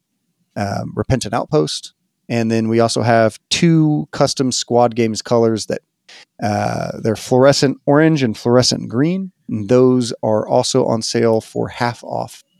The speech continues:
what I normally charge. Um, so if you guys are interested in picking up any of our stuff, um, you know, make sure you pick 'em up because they will be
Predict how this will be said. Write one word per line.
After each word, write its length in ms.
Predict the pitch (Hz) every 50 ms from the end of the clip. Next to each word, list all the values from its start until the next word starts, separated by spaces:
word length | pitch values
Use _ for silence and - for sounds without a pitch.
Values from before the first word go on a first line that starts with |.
| _
what 120 | - 117 -
I 80 | -
normally 440 | 104 104 110 117 117 110 110 110 113
charge. 520 | - - - 120 120 120 123 143 - - _ _ _ _ _ _ _ _ _ _ _ _ _ _ -
Um, 560 | 110 107 104 104 107 117 113 - 113 113 - _ _ _ _ -
so 240 | - - 131 123
if 100 | 120 -
you 100 | 131 143
guys 200 | 127 135 131 113
are 80 | 120 127
interested 460 | - 151 143 - 156 139 - 139 131
in 100 | 127 120
picking 320 | 113 - 139 123 131 123 120
up 140 | 113 -
any 160 | 131 120 120 117
of 100 | 107 104
our 140 | 107 104
stuff, 480 | - - - - 190 180 - - - _ _ _ - _ _ _ _ _ _ - -
um, 640 | 120 113 113 110 110 110 110 107 107 107 107 110 117 _ _ _ _ _ _ _ _ _ _
you 140 | - 135 123
know, 380 | 113 110 107 107 110 120 - -
make 180 | - 123 127 120
sure 120 | - 139 135
you 160 | 127 127 120
pick 220 | - - 135 -
'em 120 | 123 120 123
up 200 | 123 123 - _
because 380 | - 120 - - 117 113 101 98
they 160 | 104 117 120
will 220 | 117 110 117 113 104
be 180 | 117 117 101